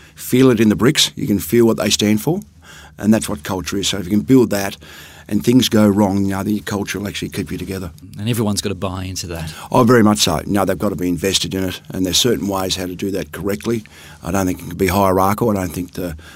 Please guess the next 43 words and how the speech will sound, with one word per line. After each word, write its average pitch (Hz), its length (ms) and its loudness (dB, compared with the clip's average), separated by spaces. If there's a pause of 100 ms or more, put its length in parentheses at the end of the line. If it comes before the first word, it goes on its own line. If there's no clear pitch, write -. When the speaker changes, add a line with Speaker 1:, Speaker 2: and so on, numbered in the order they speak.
(120)
Speaker 1:
the - 60 -12
boss 95 320 -2
or 67 140 -10
C 95 280 -4
E 95 40 -2
O 95 180 -2
or 90 80 -2
the 85 80 -6
coach 95 340 -6
actually 85 280 -8
delivers 95 420 -6
what 85 140 -8
the 80 80 -10
culture 92 400 -6
is. 127 120 -2
I 104 80 -6
think 90 200 -8
it 85 80 -8
has 85 140 -8
to - 80 -10
come 85 160 -10
from 82 120 -12
the 80 60 -10
factory 76 320 -8
floor 87 280 -6
as 80 100 -10
much 87 180 -6
as 76 80 -8
anything. 90 340 -8 (360)
Speaker 2:
Well, 127 120 -4
nowadays, 139 600 4
you're, 151 140 6
you're 151 180 4
bringing 143 400 6
your 117 160 6
skills 117 480 2
and 107 80 0
expertise 110 1000 0 (140)
to - 140 -8
the 101 80 -6
business 113 480 2
world 107 380 -4
with 104 280 -4